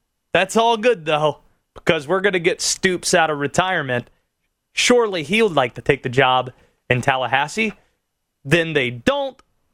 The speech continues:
and Florida State fans are disappointed with who they have right now in Mike Norvell.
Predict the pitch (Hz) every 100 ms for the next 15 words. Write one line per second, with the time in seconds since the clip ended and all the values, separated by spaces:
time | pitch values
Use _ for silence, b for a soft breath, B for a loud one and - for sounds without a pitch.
0 | _ _ 202 208 202 190 _ _ _ _
1 | _ _ 127 131 147 - 170 - 175 175
2 | 160 151 165 - - 156 151 143 139 -
3 | _ _ _ - 135 156 139 131 127 120
4 | - 113 - 143 143 120 110 110 _ _
5 | _ _ _ _ - 131 123 104 - 123
6 | 127 226 -